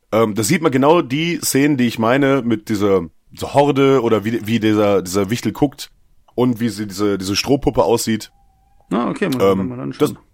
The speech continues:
Speaker 1: sieht man alles in diesem kurzen Trailer, dann hast du eigentlich die wesentlichen Szenen hast du gesehen, mal vielleicht abgesehen von dem, äh, von der Weihnachtsmann-Sprengung, das sieht auch noch witzig aus, wie da diese ganzen Dynamit-, also Hunderte an Dynamitstangen in diesem Block gebohrt.
Speaker 2: <laughs>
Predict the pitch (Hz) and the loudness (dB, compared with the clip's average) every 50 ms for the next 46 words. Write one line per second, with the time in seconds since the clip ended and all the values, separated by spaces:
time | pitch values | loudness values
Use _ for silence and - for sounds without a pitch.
0 | _ _ _ _ _ _ _ _ _ - 165 143 156 101 110 160 180 - - 156 | _ _ _ _ _ _ _ _ _ -8 -4 -2 0 2 2 2 2 2 2 2
1 | 139 131 135 127 - - - - 117 - - 117 117 110 104 104 98 123 143 - | 2 2 0 2 0 -2 -2 -2 -6 0 0 2 2 2 -2 -2 -2 -2 -2 0
2 | - 117 87 123 143 135 - 117 104 117 131 135 131 113 107 117 - 117 107 104 | 0 0 0 0 -2 -2 -2 -2 2 2 2 2 2 0 -2 -2 -2 -2 -2 -2
3 | - - _ _ _ _ _ _ _ _ _ - - 117 117 110 107 104 - - | -4 -8 _ _ _ _ _ _ _ _ _ -2 0 0 0 0 -2 -4 -4 -4
4 | 104 90 90 95 92 95 95 92 - 117 104 101 104 - - 110 95 101 104 101 | -6 -4 -4 -4 -4 -4 -4 -4 -4 -4 -4 -2 -4 -2 -2 -2 0 0 -2 -2
5 | - - 98 95 92 95 92 95 78 73 90 92 90 85 - 110 104 90 101 110 | -2 -4 -4 -2 -2 -2 -2 -4 -4 -4 -2 -2 -2 -2 -2 -2 -2 0 0 0
6 | 117 107 - - 107 98 - - - 104 107 107 104 98 95 - 107 107 - - | 0 -2 -2 -4 -6 -6 -4 -4 -2 -2 0 0 0 0 -2 -2 -2 -2 -2 -2
7 | 110 - 95 98 98 82 95 98 - - 90 87 90 92 - - 101 98 98 95 | -2 -2 0 -2 -2 -2 -4 -6 -6 -6 -6 -4 -2 -2 -2 -2 -2 -2 -2 -2
8 | 95 92 95 95 113 117 - 113 104 104 104 98 104 107 - - - 92 117 120 | -4 -8 -6 -6 -6 -6 -6 -6 -6 -6 -4 -4 -4 -6 -6 -8 -8 -6 -6 -6
9 | - - - - - - - - - - 196 208 208 185 - - - - 135 127 | -8 -8 -14 -20 -20 -20 -20 -16 -4 -2 0 0 2 2 2 0 2 0 -2 0
10 | 113 123 117 131 131 120 113 123 147 - - - 101 95 90 113 117 - 120 117 | 0 -2 -2 0 0 0 0 0 -2 -2 -2 -4 -4 -6 -4 -6 -6 -4 -4 -2
11 | - - 113 107 190 175 - 101 95 - - 95 135 170 - - | 0 0 0 2 0 0 -2 -2 -4 -2 0 2 0 0 -2 -2